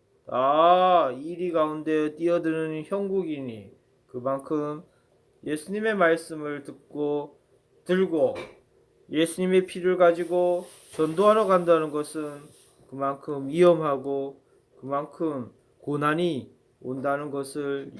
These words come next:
예수님께서 말씀하셨습니다. 그 전도자들을 영접하지 않는 자들은 다 그 발에 먼지라도 떨어뜨리고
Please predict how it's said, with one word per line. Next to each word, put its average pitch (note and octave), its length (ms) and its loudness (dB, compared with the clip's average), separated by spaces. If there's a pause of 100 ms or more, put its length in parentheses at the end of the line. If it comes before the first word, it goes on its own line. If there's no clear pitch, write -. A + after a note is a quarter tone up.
예수님께서 F#3 600 -4
말씀하셨습니다. B2+ 1200 -8 (760)
그 G3+ 260 4
전도자들을 F#3+ 880 4
영접하지 F#3 640 4
않는 E3 300 4
자들은 D3+ 600 -2 (640)
다 F3 640 4
그 F#3 220 4
발에 D#3 320 4
먼지라도 F#3+ 840 -2
떨어뜨리고 C3+ 880 -6